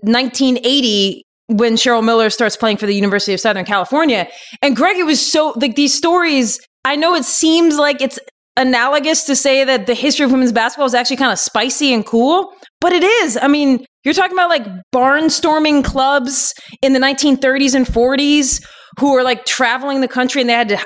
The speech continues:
dye their hair red to be a part of, like, the gimmick that was these teams. And they're very reflective of those times in history. Like, we think of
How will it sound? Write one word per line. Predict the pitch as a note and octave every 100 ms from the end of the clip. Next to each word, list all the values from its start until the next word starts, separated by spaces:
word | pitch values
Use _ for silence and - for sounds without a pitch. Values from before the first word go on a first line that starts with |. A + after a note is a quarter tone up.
| G3+
dye | F3 G#3+ B3
their | B3
hair | G#3 A3+ B3
red | A#3 B3 B3+ A3+
to |
be | G#3+
a | G#3
part | G#3+ A3 A#3
of, | G#3+
like, | G#3 G3+
the | G#3
gimmick | F3 A3+ A3+ B3 B3
that | G#3+ F#3+
was | G3+ F#3+
these | F3+ G3 -
teams. | - G#3+ A3+ C4+ D4 - - - -
And | C#4
they're | D4
very | A#3+ A#3+ C4+ E4
reflective | C#4 B3 D4 F#4+ - A3+ G3+ F#3 -
of | G#3+ F#3+ F3+
those | A3+ A3
times | B3 B3 A#3+
in | G#3+
history. | G#3 D#4 - F#3+ D#3+
Like, | F3
we | G3 B3
think | B3 A3+ A3
of | G3+ F#3